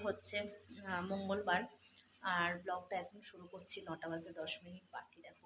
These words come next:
ঘড়ির টাইম তোমাদের কাছে উল্টো লাগছে, কিন্তু নটা বাজতে দশ মিনিট বাকি। তো চলো, আজকে ভাবলাম না, আজকে আর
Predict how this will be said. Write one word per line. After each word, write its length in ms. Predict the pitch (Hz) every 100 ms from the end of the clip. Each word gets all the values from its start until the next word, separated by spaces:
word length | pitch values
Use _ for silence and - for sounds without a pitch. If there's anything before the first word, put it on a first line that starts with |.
| 165
ঘড়ির 200 | 170 151 -
টাইম 160 | - - - - - - - - - _ - - -
তোমাদের 240 | - 196 208
কাছে 200 | 214 240 -
উল্টো 260 | 220 220 240
লাগছে, 420 | 247 214 - - 254 - - - - -
কিন্তু 180 | 220 226
নটা 240 | 208 196
বাজতে 240 | 196 196 226
দশ 200 | 208 170 -
মিনিট 200 | 196 202
বাকি। 240 | 180 170 - - - - - - - - - -
তো 80 | 226 214 208 -
চলো, 200 | - 233 214 226
আজকে 180 | 214 -
ভাবলাম 300 | 226 220 233 226
না, 40 | 214 - - -
আজকে 260 | 208 -
আর 140 | 226